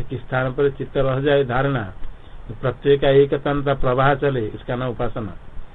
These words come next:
जिस उपास्य का चिंतन करने वाले जो प्रत्यय वृत्ति लगातार चले,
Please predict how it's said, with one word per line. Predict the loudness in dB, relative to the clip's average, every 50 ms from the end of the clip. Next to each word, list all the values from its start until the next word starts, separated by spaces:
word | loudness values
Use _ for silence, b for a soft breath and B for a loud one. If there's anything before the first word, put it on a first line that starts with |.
| B B B B -8 -6
जिस | -2 0 0 -2 0 -2 -4 -2 -2 -2 -2 -4 -4 -8 -8 -10
उपास्य | -6 -2 0 0 0 0 -2 -2 0 0 0
का | 0 0 -2 0 0 2 2 2 2 0
चिंतन | -2 -2 -2 -2 0 0 -2 -2 -2 -4
करने | -4 -4 -2 -2
वाले | -4 -4 -4 -2 0 0 0 0 -2 -4 B B B B B B -6
जो | -4 -4
प्रत्यय | -4 -2 -4 -2 -2 0 0 0 0
वृत्ति | 0 -2 -4 -4 -2 -2 -2
लगातार | -2 0 -2 -2 0 -2 -2 -2 -2 -2 -2 -2
चले, | -2 -2 0 0 0 0